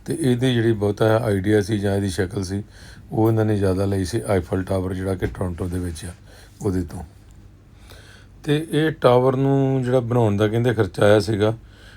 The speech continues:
ਉਹ ਟੂ ਪੁਆਇੰਟ ਏਟ ਬਿਲੀਅਨ ਜਿਹੜੇ ਇਹਨਾਂ ਦੇ ਹੈਗੇ ਆ ਕੋਈ ਮਤਲਬ ਜੈਨ, ਉਹ ਲੱਗੇ ਸੀ ਇੱਥੇ।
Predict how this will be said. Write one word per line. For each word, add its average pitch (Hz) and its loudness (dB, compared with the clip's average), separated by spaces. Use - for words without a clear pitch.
ਉਹ 123 0
ਟੂ 127 0
ਪੁਆਇੰਟ 110 0
ਏਟ 107 4
ਬਿਲੀਅਨ 101 0
ਜਿਹੜੇ 95 2
ਇਹਨਾਂ 101 0
ਦੇ 101 0
ਹੈਗੇ 87 0
ਆ 92 0
ਕੋਈ 90 -2
ਮਤਲਬ 92 -4
ਜੈਨ, 95 2
ਉਹ 110 2
ਲੱਗੇ 92 -4
ਸੀ 90 -4
ਇੱਥੇ। 107 -2